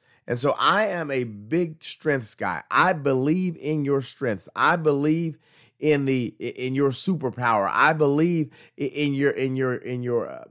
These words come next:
strengths where you are able to grow them. And I believe that when you invest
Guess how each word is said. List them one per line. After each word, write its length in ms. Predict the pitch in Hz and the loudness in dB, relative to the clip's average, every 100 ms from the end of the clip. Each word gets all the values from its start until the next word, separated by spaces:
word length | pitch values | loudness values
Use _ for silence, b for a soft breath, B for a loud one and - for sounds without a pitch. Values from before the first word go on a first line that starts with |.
| 60 | -14
strengths 640 | - - 185 175 151 - | -10 -4 2 2 2 -6
where 260 | 135 139 135 | 0 2 2
you 240 | 127 151 | 2 4
are 160 | 139 123 | 6 6
able 240 | 156 143 131 | 2 2 0
to 100 | 120 | 0
grow 320 | 113 156 147 | 4 6 6
them. 280 | 117 110 110 | 2 -2 -4
And 120 | 123 | 0
I 180 | 139 160 | 2 2
believe 460 | 147 135 135 120 | 0 0 0 0
that 220 | 120 98 b b b b | -2 -2 b b b b
when 400 | - 127 165 185 | -6 0 2 2
you 140 | 175 165 | 0 -2
invest 880 | 131 123 107 110 175 202 - - | -2 -4 -4 2 4 4 2 -12